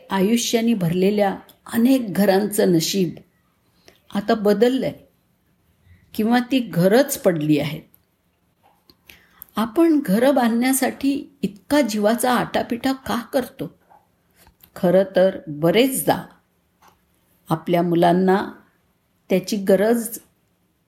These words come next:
नसते किंवा पुढे जाऊन त्यांच्यात त्यावरून खूप वाईट भांडणं होऊ शकतात. जिथे परमेश्वर रूपी घरमालकानी अनिश्चित कार्यकाळासाठी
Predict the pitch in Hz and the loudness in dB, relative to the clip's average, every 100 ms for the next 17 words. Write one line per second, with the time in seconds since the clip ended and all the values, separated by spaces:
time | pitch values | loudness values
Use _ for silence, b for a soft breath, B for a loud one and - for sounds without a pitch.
0 | - 196 180 - - 180 - _ _ _ | -2 0 0 -2 -4 -6 -6 _ _ _
1 | _ _ _ _ _ - 196 214 220 - | _ _ _ _ _ -6 -2 -2 -4 -6
2 | 233 233 330 247 165 151 147 - _ _ | -2 2 2 4 2 2 -4 -8 _ _
3 | _ _ _ _ _ _ _ 196 190 190 | _ _ _ _ _ _ _ 0 0 0
4 | - 233 247 254 _ - 196 190 214 269 | 2 2 2 -2 _ -4 0 2 2 0
5 | 269 269 294 - 202 185 262 - 156 160 | 0 -2 -2 0 0 0 0 -4 -2 2
6 | 160 175 208 208 156 - - - - - | 4 4 4 2 2 -2 -10 -14 -18 -18
7 | _ _ _ _ _ _ b b b b | _ _ _ _ _ _ b b b b
8 | b 190 190 185 208 226 - 165 156 175 | b -4 -4 0 2 2 0 0 2 2
9 | 247 - 254 240 202 202 196 185 160 165 | 0 0 0 0 -2 -2 0 2 2 2
10 | 165 156 156 151 151 151 - _ _ _ | 2 0 0 0 2 -2 -8 _ _ _
11 | _ _ _ - 208 262 269 - - 330 | _ _ _ -2 2 2 0 -4 -4 -4
12 | - - 233 214 226 233 214 208 208 208 | -6 0 2 4 2 2 2 4 2 -2
13 | 190 208 196 175 - | -2 -4 -2 -4 -8